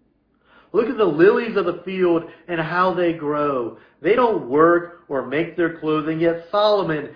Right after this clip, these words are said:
in all of his glory was not dressed as beautifully as they are." And if God cares so wonderfully for the wildflowers that are here today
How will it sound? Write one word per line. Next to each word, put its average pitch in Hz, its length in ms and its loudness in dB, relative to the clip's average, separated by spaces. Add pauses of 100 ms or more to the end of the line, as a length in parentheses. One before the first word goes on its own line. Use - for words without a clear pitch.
(160)
in 156 140 -2
all 190 400 2
of - 180 -8
his 277 360 0
glory 131 540 -4 (220)
was 147 180 -4
not 190 300 -6
dressed 170 400 -2
as 120 100 -10
beautifully 120 1080 -10 (1200)
as 117 160 -18 (120)
they 165 240 -8
are." - 500 -20 (1040)
And 196 100 -4
if - 140 -6
God 214 420 4
cares 208 320 0
so 175 120 2
wonderfully 214 720 -4
for 160 100 -8
the 135 80 -6
wildflowers 175 840 0
that 143 120 -4
are 110 100 -4
here 226 340 -10
today 143 640 -4